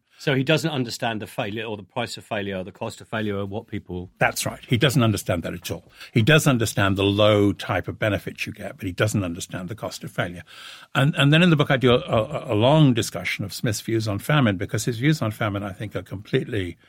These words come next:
Speaker 2: uh, unsatisfactory intellectually and unsatisfactory in terms of his understanding of his own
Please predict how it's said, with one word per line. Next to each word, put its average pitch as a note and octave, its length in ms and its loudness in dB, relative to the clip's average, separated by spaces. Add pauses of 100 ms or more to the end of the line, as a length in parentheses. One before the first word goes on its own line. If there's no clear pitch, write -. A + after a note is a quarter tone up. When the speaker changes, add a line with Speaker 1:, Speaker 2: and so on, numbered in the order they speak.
(420)
Speaker 2:
uh, F3 260 -8 (1200)
unsatisfactory A#2 800 2
intellectually A2+ 500 -2
and F#2+ 120 0
unsatisfactory A2 720 -2
in G#2 60 -4
terms G2+ 220 -6
of F2+ 100 -10
his G2+ 120 -6
understanding G2 540 -6
of F#2+ 80 -10
his G2+ 140 -6
own F2+ 220 -6